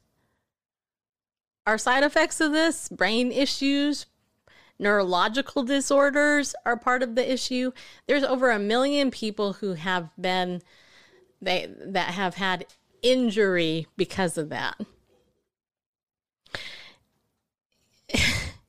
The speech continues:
You know, this is the biggest clinical trial in the world, um, th-, that people have been dealing with. And, you know, you, you just, you have to stop and, and step back and go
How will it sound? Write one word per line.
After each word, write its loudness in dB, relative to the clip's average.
You 2
know, 4
this 0
is -4
the 4
biggest 0
clinical -2
trial 2
in -2
the 2
world, 4
um, -4
th-, -10
that -2
people -2
have 0
been -4
dealing 2
with. -4
And, 0
you 0
know, 2
you, -2
you -4
just, -2
you 2
have -2
to 2
stop 0
and, -4
and -6
step -2
back -2
and -8
go 0